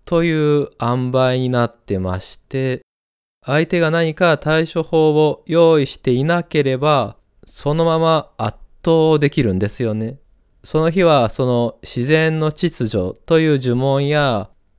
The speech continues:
緑の巨大クリーチャーに対する対抗策を持っていない相手が多くて、最終戦である五回戦まで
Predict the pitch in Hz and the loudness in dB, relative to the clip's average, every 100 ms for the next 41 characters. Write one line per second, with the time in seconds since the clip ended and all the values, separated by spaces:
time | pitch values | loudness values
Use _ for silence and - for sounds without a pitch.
0 | - 156 147 123 92 82 - - - - | -6 -2 2 2 2 -4 -10 -18 -20 -16
1 | - 120 143 147 147 - 143 147 147 135 | -4 0 4 4 2 -2 -2 0 -2 -2
2 | 131 117 113 127 120 113 127 127 147 104 | -2 -2 -2 -2 -2 -4 -6 -2 -2 -2
3 | - _ _ _ - 151 151 - 165 143 | -8 _ _ _ -2 0 0 0 2 2
4 | 120 - 101 - 127 131 123 95 - - | 0 -2 -6 -4 0 4 4 2 -4 -4
5 | 156 156 - - 123 113 135 147 147 _ | -4 -4 -10 -2 0 0 0 -2 -2 _
6 | - 123 127 - 127 98 87 127 113 - | -4 -2 -2 0 -2 -2 -2 -2 -2 -4
7 | - 165 165 - - _ _ _ - 156 | -8 -4 -4 -4 -12 _ _ _ -6 -2
8 | 156 156 - 160 151 - 160 156 160 165 | -2 -2 -4 -4 -4 -2 -2 0 2 2
9 | 143 107 90 110 107 - 170 143 - 107 | 2 0 -2 0 0 0 2 2 0 -2
10 | 104 101 117 98 85 | 0 2 2 0 -4